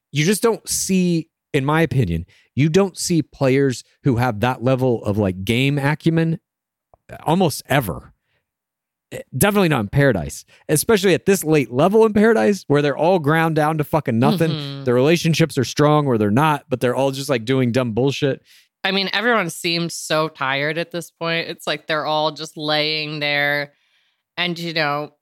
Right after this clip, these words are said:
Speaker 2: you can go the happy couple route. You can go the Brandon and Serena edit and, you know, you get what you get. But for what,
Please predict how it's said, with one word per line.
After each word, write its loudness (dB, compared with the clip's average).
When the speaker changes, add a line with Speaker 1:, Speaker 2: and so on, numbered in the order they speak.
Speaker 2:
you -10
can -6
go -2
the -2
happy -4
couple -6
route. -6
You -10
can -12
go -4
the -4
Brandon -6
and -8
Serena -10
edit -4
and, -6
you -8
know, -4
you -6
get -4
what -4
you -12
get. -4
But -4
for -6
what, -4